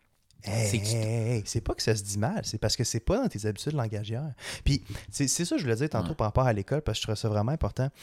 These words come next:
Speaker 1: C'est que
Speaker 2: Mhm.
Speaker 1: quand que t'es dans l'école, puis t'écris des mots, il y a une certaine distance de toi et la réalité.
Speaker 2: Ouais.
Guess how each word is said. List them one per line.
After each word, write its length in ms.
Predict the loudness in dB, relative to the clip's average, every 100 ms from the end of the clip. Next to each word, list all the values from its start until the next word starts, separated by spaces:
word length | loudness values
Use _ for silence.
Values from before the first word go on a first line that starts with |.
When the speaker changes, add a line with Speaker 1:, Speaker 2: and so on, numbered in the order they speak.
| -14 -6
Speaker 1:
C'est 140 | -2
que 100 | 4
Speaker 2:
Mhm. 100 | 4 2 -14 _ _
Speaker 1:
quand 180 | -2 0
que 80 | 4
t'es 420 | 4 4 0 0 -6 _ -16
dans 300 | 0 4 6
l'école, 640 | 4 2 0 0 0 -4 -6
puis 140 | -6 -4
t'écris 420 | -2 -2 -2 0
des 160 | 2
mots, 300 | 4 2 0 -4 _ -20 -14 0
il 80 |
y 40 | 2
a 60 | 2
une 100 | 2
certaine 560 | 2 0 0 0 0
distance 720 | -2 -4 -2 0 0 0 -2 -4
de 160 | -2
toi 400 | 0 0 0 0 0
et 80 | 0
la 120 | 0
réalité. 520 | 0 -2 -4 -8 -10 -10 -6
Speaker 2:
Ouais. 200 | -2 -2